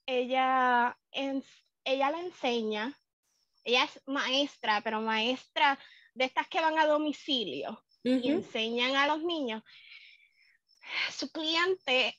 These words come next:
Speaker 1: es un millonario y, pues, ella le enseña a los gemelitos de ese millonario. Pero, aparte de eso, ella es bien, bien curiosa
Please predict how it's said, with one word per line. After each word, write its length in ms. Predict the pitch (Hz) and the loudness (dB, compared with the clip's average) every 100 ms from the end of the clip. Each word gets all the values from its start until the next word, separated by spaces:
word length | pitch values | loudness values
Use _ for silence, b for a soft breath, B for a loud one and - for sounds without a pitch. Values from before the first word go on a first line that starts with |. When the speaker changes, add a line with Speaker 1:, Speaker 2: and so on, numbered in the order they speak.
| - | -4
Speaker 1:
es 280 | 240 269 - - - - | -2 -4 -8 -18 -20 -14
un 140 | 453 466 | -8 -4
millonario 680 | 466 427 277 220 214 226 311 _ _ _ _ _ _ _ _ _ _ _ _ _ | 0 2 2 2 2 0 -2 _ _ _ _ _ _ _ _ _ _ _ _ _
y, 80 | 247 | -14
pues, 560 | 247 220 202 214 - - | -6 -4 -4 -6 -18 -16
ella 240 | - 214 220 | -6 -4 -2
le 80 | 302 | -4
enseña 520 | 339 415 453 392 285 | -2 -4 -2 0 0
a 60 | |
los 180 | 233 240 | 0 -2
gemelitos 880 | - 247 240 247 277 339 320 285 311 | -6 -6 -2 0 0 -2 -6 -6 -6
de 140 | 262 269 | -8 -8
ese 180 | 262 359 | -10 -14
millonario. 680 | 415 - 240 - - - - _ _ _ - - B B B B B _ _ - | -12 -8 -8 -8 -10 -14 -16 _ _ _ -20 -20 B B B B B _ _ -14
Pero, 560 | 202 190 185 175 90 - 208 B B B _ _ _ - _ _ _ _ _ _ _ _ _ b b b | -10 -8 -6 -4 -6 -8 -14 B B B _ _ _ -20 _ _ _ _ _ _ _ _ _ b b b
aparte 380 | - 254 233 262 | 0 2 2 4
de 200 | 294 349 427 | 6 8 6
eso, 240 | - 330 | 6 6
ella 340 | 269 262 277 302 | 8 8 8 6
es 120 | - | 4
bien, 480 | 285 254 254 254 226 | 2 4 4 2 2
bien 200 | 285 294 | 0 2
curiosa 520 | 392 330 220 - | 0 0 0 0